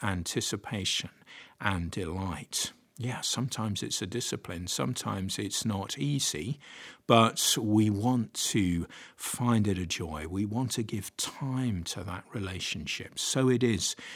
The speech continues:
with our children, so it is with our parents, so it is with our friends, so it is with all the significant others in our lives, and so it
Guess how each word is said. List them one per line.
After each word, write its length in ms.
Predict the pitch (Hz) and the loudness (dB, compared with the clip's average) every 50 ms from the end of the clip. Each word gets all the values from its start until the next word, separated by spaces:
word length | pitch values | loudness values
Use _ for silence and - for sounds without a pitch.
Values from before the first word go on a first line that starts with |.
| - - _ - | -16 -18 _ 0
with 160 | 120 104 92 | 0 2 2
our 160 | 95 85 80 | 0 0 0
children, 580 | 82 - - - 95 80 71 - - 87 82 78 | -2 -2 -2 -2 -2 -2 -4 -6 -6 -6 -4 -2
so 320 | - - - 135 127 123 | -2 0 2 2 2 2
it 160 | 123 117 - | 2 2 2
is 260 | 117 107 92 - - - | 0 -2 0 -2 -2 -4
with 140 | 101 98 | -4 -4
our 160 | 101 85 82 80 | -4 -6 -6 -8
parents, 640 | - - - 113 92 85 80 78 78 78 - - | -10 -10 -8 -6 -6 -6 -6 -6 -8 -6 -4 -2
so 260 | - - - 127 123 | -2 0 2 2 4
it 220 | 127 120 110 - 113 | 4 2 2 0 0
is 320 | 104 98 92 - - - - - - - - - _ | 0 0 0 0 -2 -4 -4 -10 -14 -14 -16 -6 _
with 320 | - 113 104 98 90 - - - | 6 6 6 6 4 0 -4 0
our 220 | - 101 90 87 | 0 0 0 0
friends, 500 | - - - - 117 101 87 82 80 78 | -2 -4 -2 0 0 0 -2 -4 -4 -2
so 300 | - - - - 135 131 | -2 0 0 2 4 4
it 100 | 127 117 | 4 4
is 260 | 120 113 104 95 - | 4 2 2 2 2
with 160 | - 104 101 120 | 0 0 4 4
all 280 | 131 139 135 139 143 | 4 4 4 2 0
the 360 | 131 131 123 113 113 110 113 - - - _ _ _ _ - | 2 2 2 4 4 2 0 -4 -8 -20 _ _ _ _ -2
significant 960 | - - - - 117 110 123 120 131 135 - - 143 120 - - 95 - - | 0 2 2 2 2 4 4 2 2 2 2 0 -2 0 0 -2 -4 -4 -2
others 380 | - 123 110 101 87 85 - - | -2 -2 -2 -2 -2 -4 -4 -4
in 220 | - 110 101 92 82 | -2 -4 -4 -2 -2
our 240 | - 90 85 85 | -2 -2 -2 -2
lives, 500 | 82 87 87 92 95 95 92 92 - - - - | -2 -4 -2 -2 -2 -2 -2 -2 -4 -6 -4 -2
and 260 | 117 104 98 92 90 | -2 -2 0 0 0
so 500 | - - - - - 131 123 131 131 127 - | 0 2 2 2 2 2 2 2 0 0 0
it 240 | 127 120 113 113 | 0 0 0 0